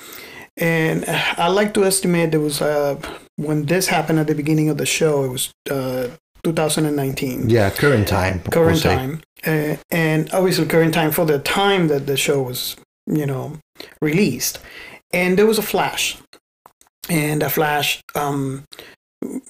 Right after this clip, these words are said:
Speaker 2: was like
Speaker 1: yeah.
Speaker 2: a green light that covered all, all of the face of the earth.
Speaker 1: Yeah, it covered the entire earth. And as that wave, um, was going around the planet, um, every human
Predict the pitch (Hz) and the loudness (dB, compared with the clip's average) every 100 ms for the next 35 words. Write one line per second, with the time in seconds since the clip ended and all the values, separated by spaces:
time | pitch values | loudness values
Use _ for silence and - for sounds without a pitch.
0 | - 123 131 117 101 113 123 135 120 110 | -2 2 2 2 2 4 4 4 4 4
1 | 120 110 101 95 - 110 101 98 98 98 | 4 4 2 0 0 2 4 6 6 4
2 | 95 - 92 92 90 98 95 92 90 - | 2 0 0 2 2 2 2 2 -2 -10
3 | - 107 101 98 92 95 92 85 - - | -2 2 2 2 2 2 2 0 -4 -2
4 | 156 151 151 190 196 214 180 160 147 143 | -2 0 0 2 4 4 4 2 2 0
5 | 160 175 139 135 131 - - - - - | 2 2 2 -2 -4 -10 -16 -16 -16 -8
6 | 185 185 180 175 180 175 180 165 170 156 | -2 0 0 0 0 2 0 0 -2 0
7 | 196 208 143 127 143 - - - _ _ | 2 2 2 -2 -6 -6 -8 -14 _ _
8 | - 170 160 151 151 147 151 - - 165 | -6 -2 0 0 -2 -4 -8 -14 -2 0
9 | 156 143 165 180 170 - 156 151 160 185 | 0 2 2 4 2 0 -2 0 2 2
10 | 185 160 147 - 202 180 131 120 - - | 2 0 -2 -2 0 0 -2 -6 -12 -20
11 | _ - - - - 156 147 165 170 180 | _ -20 -20 -20 -4 -2 -2 0 0 2
12 | 208 196 190 185 165 - - - 185 196 | 2 2 2 2 0 -4 -6 0 4 4
13 | 180 170 170 175 | 4 4 2 0